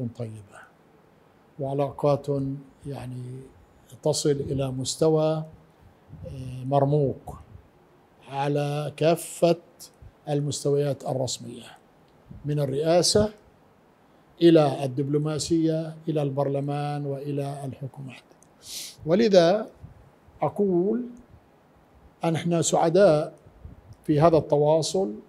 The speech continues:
وفي هذا التعاون. إندونيسيا بلد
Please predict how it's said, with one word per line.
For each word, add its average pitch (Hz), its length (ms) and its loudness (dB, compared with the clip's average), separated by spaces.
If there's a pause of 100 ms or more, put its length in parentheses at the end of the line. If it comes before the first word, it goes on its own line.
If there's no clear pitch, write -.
(540)
وفي 143 260 -2
هذا 151 160 4
التعاون. 156 760 -2 (1400)
إندونيسيا 147 760 0
بلد 127 360 0